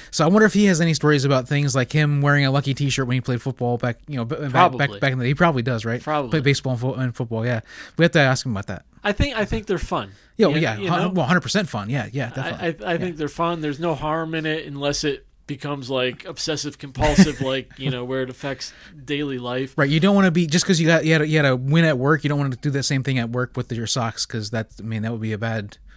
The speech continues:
Speaker 1: a bad si-, situation in,
Speaker 2: Yeah.
Speaker 1: in, in a, an office setting.
Speaker 2: Yeah, I, I know there are people that are superstitious with their cards.
Speaker 1: Okay.
Speaker 2: Like, if somebody sees, like, I've seen it on, on Twitter where if there's, like, a dented box, they have to get,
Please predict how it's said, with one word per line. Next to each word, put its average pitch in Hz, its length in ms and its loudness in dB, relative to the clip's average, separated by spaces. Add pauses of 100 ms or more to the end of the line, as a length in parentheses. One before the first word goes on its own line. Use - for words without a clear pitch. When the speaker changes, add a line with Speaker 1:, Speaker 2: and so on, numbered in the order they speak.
(180)
Speaker 1:
a 139 60 -4
bad 127 320 2
si-, 147 160 -2
situation 127 560 -2
in, 107 80 -4
Speaker 2:
Yeah. 104 280 -4
Speaker 1:
in, 131 80 -6
in 110 80 -4
a, 107 180 -6 (300)
an 135 120 -6
office 123 300 -2
setting. 104 240 -8 (160)
Speaker 2:
Yeah, 127 260 -10
I, 165 280 -2
I - 20 0
know 190 200 0
there 208 140 2
are 175 60 2
people 175 320 -4
that 156 120 -4
are 135 80 -4
superstitious 151 760 -8
with 131 100 -10
their 127 80 -4
cards. 135 580 -6 (500)
Speaker 1:
Okay. 139 260 -6 (120)
Speaker 2:
Like, 139 500 -2 (100)
if 147 140 -6
somebody 165 340 -4
sees, 151 520 -4
like, 143 160 -4
I've 160 140 0
seen 175 180 -4
it 170 80 -4
on, 143 300 -6
on 139 300 -8
Twitter 139 400 -4
where 131 260 -2
if 123 140 -8
there's, 151 240 -4
like, 139 140 -2
a 127 60 -4
dented 139 460 -8
box, 123 600 -6 (600)
they 135 140 -8
have 131 280 -2
to 139 100 -10
get, 135 280 -8